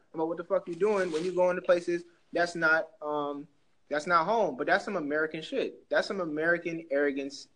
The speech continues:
thing to where you can be like, "Oh, well, I'm over here. All my, all the rules should apply to, you know, 'cause I'm American."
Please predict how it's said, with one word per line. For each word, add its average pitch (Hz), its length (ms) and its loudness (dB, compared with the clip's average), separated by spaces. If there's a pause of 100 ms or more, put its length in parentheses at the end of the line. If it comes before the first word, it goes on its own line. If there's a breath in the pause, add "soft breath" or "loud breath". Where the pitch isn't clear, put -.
thing 127 400 0
to 151 100 -4
where 135 140 2
you 156 140 2
can 160 160 -4
be 143 100 0
like, 127 200 4
"Oh, 226 220 6
well, 131 140 6
I'm 185 120 2
over 160 180 0
here. 180 360 2 (100)
All 302 220 4
my, 214 180 4
all 262 220 2
the 185 80 0
rules 202 300 2
should 165 160 -6
apply 127 480 2 (240)
to, 107 60 -12 (260)
you 151 80 -8
know, 117 300 0 (420)
'cause 139 120 -2
I'm 143 120 2
American." 127 540 4